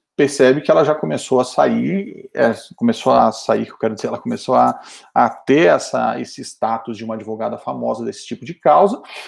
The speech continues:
e aí ela passou a ficar conhecida no, nos Estados Unidos. Então, esse é um período pré-Suprema Corte dela,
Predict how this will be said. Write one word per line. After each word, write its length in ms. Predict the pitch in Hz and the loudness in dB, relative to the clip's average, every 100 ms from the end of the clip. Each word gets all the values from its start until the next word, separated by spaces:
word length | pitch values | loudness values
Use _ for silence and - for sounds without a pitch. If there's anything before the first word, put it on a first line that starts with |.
| - | -6
e 60 | - | 0
aí 100 | 392 | 4
ela 140 | 190 | 4
passou 320 | 190 254 - 151 | 2 -4 -2 -4
a 80 | |
ficar 220 | - 123 - | -2 -6 -6
conhecida 840 | 143 202 - - 131 127 117 - | -8 -8 -8 -8 -8 -6 -8 -10
no, 340 | 139 113 113 113 | -10 -8 -8 -8
nos 180 | 113 107 | -8 -8
Estados 400 | 110 113 113 120 | -8 -4 -4 -6
Unidos. 380 | 143 120 - _ - - _ | -8 -12 -14 _ -20 -20 _
Então, 220 | 202 202 | 2 4
esse 220 | 220 - | 4 2
é 20 | |
um 180 | 254 269 | 2 2
período 480 | - 175 160 151 - - | 2 4 4 0 -6 0
pré-Suprema 720 | 131 160 - 123 120 117 107 | 2 2 -2 -8 -6 -6 -6
Corte 420 | - 135 131 113 | -4 -4 -4 -6
dela, 500 | 107 113 165 131 | -4 0 0 -2